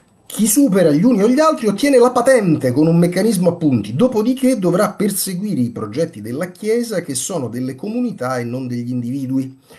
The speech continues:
Il linguaggio si fa oscuro, Grillo l'elevato parla anche di realizzare cattedrali, arche e metaversi dell'altrove. Non dice di più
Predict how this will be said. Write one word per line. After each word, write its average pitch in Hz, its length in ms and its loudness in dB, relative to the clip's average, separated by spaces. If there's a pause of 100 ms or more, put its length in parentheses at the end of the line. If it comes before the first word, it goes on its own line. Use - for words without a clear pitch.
(240)
Il 120 140 -10
linguaggio 127 640 -2
si 117 140 -14
fa 98 180 -12
oscuro, 175 580 -6
Grillo 135 460 -2
l'elevato 131 600 -8
parla 151 380 -8
anche 190 280 -10
di 135 140 -10
realizzare 165 640 -6
cattedrali, 113 920 -12 (280)
arche 131 640 -8
e 123 100 -10
metaversi 175 840 -8
dell'altrove. 147 800 -8 (380)
Non 214 200 0
dice 233 180 2
di 156 120 0
più - 200 -14